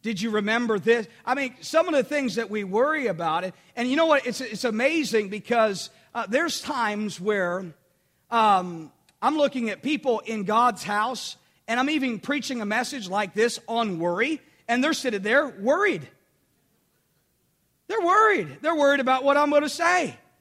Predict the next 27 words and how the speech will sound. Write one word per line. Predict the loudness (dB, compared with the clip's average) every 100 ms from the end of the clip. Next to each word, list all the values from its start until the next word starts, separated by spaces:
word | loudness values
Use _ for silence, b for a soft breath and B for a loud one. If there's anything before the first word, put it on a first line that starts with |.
| _ _ _ _ 0
They're, | 4 4
they're | 4 4
worried | 4 4 4
about | 4 4 2 -2 -20 0
all | 6 6
these | 6 2
other | 2
things. | 2 0
And | 0 0
by, | 2 2 0
by | -2 0
the | 2
way, | 4 2 2
if | -4
you | -4
notice, | 0 2 0 -4 b b
they | -4
just | -2 -4
can't | 0 0 -2
keep | -8 -4
their | -2
mind | 2 2 2 0
off | -2 -4
of | -10
them. | -12 -8
Just | -8 -6
always | -2 0 0 0 -2 -4 -6